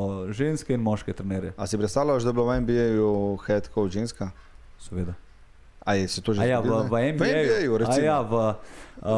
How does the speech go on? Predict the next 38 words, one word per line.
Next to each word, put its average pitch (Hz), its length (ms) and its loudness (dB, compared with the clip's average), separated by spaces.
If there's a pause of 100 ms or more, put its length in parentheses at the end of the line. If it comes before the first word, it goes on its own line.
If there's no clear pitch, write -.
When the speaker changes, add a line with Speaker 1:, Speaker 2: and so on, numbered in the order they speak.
(140)
Speaker 2:
Dallas 175 420 2
Maverick, 165 420 2
zdajle 147 380 2
Dončića, 135 640 0 (300)
primer 127 420 2
je 120 140 4
ena 113 200 2
ženska 143 600 2
in 120 220 0
ona 127 200 2
je 117 120 2
na 113 100 0
mest, 120 440 -2
eh, 107 80 4 (340)
nek 107 180 0
Cuban 101 360 2
je 95 140 2
lastnik. 113 540 -2 (260)
Ne - 120 -2
vem 110 140 2
točno 101 300 2
zdaj, 101 180 2
da 95 100 0
ne 98 120 2
bom 101 180 2
izpadel 110 300 2
Speaker 1:
Ja, 107 80 2
ja, 131 80 2
ja. 131 80 2
Speaker 2:
neumen. 127 420 0 (300)
Speaker 1:
Cuban 101 320 -2
je 92 80 -2
lastnik. 95 320 -6
Speaker 2:
Ja, 113 260 2
Speaker 1:
Martin. 104 220 -2
Speaker 2:
ampak 101 440 0
pač, 101 380 0
ehm, 90 1200 2